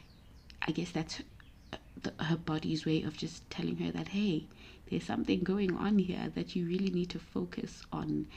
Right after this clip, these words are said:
instead of just always trying to brush it off. But it just takes her crying for her to realize that there's a problem,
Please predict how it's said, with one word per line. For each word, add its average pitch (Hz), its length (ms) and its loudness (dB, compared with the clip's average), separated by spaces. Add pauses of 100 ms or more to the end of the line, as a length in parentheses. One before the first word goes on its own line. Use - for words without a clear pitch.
(220)
instead 175 300 0
of 160 100 -2
just 175 180 -6
always 175 260 -2
trying 165 200 -4
to 160 60 -2
brush 160 360 -6
it - 160 -4
off. 160 280 -4
But 165 120 -2
it 165 80 -4
just - 220 -6
takes 170 220 -6
her 175 140 -4
crying 180 640 -2 (360)
for - 80 -4
her 190 80 0
to - 160 -2
realize 165 400 0
that 160 200 -4
there's 165 160 -2
a 160 80 -2
problem, 180 540 -2